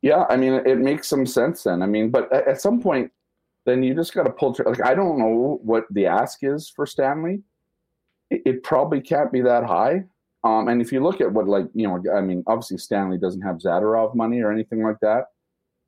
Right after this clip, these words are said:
But, I mean, if you're gonna get him, go, just, you know, get your pick and, and run. You're not gonna get a first rounder for him. You're probably not getting a second rounder.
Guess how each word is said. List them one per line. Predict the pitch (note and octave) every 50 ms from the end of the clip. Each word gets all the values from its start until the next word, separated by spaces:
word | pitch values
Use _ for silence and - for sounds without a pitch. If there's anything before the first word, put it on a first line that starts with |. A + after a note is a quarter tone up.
| _ _ _ -
But, | B2 B2 A2 A#2+ - - _ -
I | A#2+ A#2
mean, | A#2 A#2 A2+ G2+ F#2 F#2 - - _ _ _ _
if | - A#2+ A#2 -
you're | B2+ B2+
gonna | D#3 F3+ E3 C3
get | G#2 G#2+ G#2
him, | G2+ F#2+ F#2+
go, | G2 A#2+ C3+ A2+ F#2 F2+ G2+ G2
just, | A2 A2 - - - -
you | A#2+
know, | A#2+ G2 G2 A#2+ A#2+ _ _ _ -
get | A#2 - -
your | C3 B2
pick | - - A#2 G2+ - -
and, | A#2+ -
and | - G2 G2 F#2 F#2+
run. | G#2 C3+ C#3 F2 D#2 E2
You're | F2 G2
not | G#2+ A#2+ B2+
gonna | B2 A#2 A#2+
get | A#2 A#2+ A2+
a | A2
first | - - G#2 G2 - -
rounder | E2 D#2+ F2+ F#2
for | F2+ - E2+ F2
him. | G#2 G#2+
You're | F#2+
probably | - G2+ G#2 A2+ B2+ A#2+
not | A2 G2+ G2 -
getting | F#2+ F2+ F2+ F2
a | E2
second | - - F2+ D#2+ - - E2
rounder. | D#2 D2+ D2+ D#2 D#2 F2 F2+ G#2 B2+